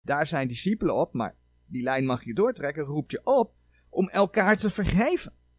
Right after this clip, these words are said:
Het gaat over broeders. Dus niet zozeer de apostelen. Dus iedere gelovige in Jezus Christus heeft blijkbaar die, om dat dan maar zo te noemen, macht om te vergeven.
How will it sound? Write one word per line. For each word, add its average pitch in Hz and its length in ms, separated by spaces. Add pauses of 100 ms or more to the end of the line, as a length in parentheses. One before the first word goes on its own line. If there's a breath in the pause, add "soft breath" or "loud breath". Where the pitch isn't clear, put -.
(760)
Het 165 160
gaat 247 300
over 214 260
broeders. 254 680 (1120)
Dus 123 160
niet 208 200
zozeer 151 340
de 151 80
apostelen. 208 680 (760)
Dus 180 320
iedere 294 380
gelovige 233 760
in 254 160
Jezus 214 460
Christus 240 460
heeft 202 440
blijkbaar 208 680
die, 214 300
om 170 120
dat 156 140
dan 156 120
maar 139 120
zo 135 160
te 127 100
noemen, 160 280
macht 247 680
om 294 220
te 247 120
vergeven. 285 640